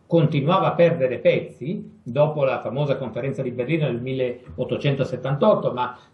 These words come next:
eh, poi progressivamente ci fu la Libia, no? La guerra di Libia in cui l'Italia prese la Libia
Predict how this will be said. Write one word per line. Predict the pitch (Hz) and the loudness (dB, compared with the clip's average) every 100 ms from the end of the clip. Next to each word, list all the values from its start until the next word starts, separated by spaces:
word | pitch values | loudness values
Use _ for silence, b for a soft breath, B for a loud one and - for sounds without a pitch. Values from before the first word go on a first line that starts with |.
| - | -8
eh, | 127 117 117 | -4 -4 2
poi | 170 180 139 | 6 6 4
progressivamente | - 139 123 127 135 123 156 208 156 120 | 0 -4 -4 -4 -4 -4 -2 0 0 -4
ci | 117 123 | -6 -8
fu | 127 | -4
la | 123 | 0
Libia, | 135 220 147 - - | 4 4 4 0 -2
no? | 170 | -2
La | 143 | -2
guerra | 120 123 | 0 0
di | 120 131 | 0 0
Libia | 170 135 | 0 0
in | 117 | -2
cui | - 131 120 117 | -6 -4 -4 -4
l'Italia | 113 113 139 131 | -6 0 2 2
prese | - 123 120 | 0 -2 0
la | 123 | -2
Libia | 123 123 120 113 | -2 -2 -4 -4